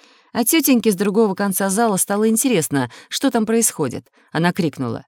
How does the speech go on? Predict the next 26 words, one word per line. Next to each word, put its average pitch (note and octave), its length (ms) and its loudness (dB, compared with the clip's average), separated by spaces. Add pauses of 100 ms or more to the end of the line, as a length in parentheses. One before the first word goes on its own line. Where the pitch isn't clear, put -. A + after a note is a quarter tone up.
(320)
«Дуся, A#3+ 680 6
что - 220 4
там B4+ 220 4
говорят?» F#4 520 6 (680)
А F3 160 0
Дусей B2+ 560 -2
оказалась C4+ 520 -2
как G3 200 -8
раз D#4+ 280 0
та C#4+ 220 2
огромная B3+ 520 2
тётя, A#3+ 420 0
которая D#3+ 320 -2
сидела F3 360 -2
с - 100 -2
папой. B2+ 420 -4 (420)
Она G#3+ 260 4
повторила B3 600 2
жутким G3 460 0
громким F3 480 2
мужским D#3+ 440 -2
голосом, B2 520 -2 (340)
что - 240 -4
сказала C4+ 480 0
маленькая D4+ 460 0
девочка. B2+ 600 -4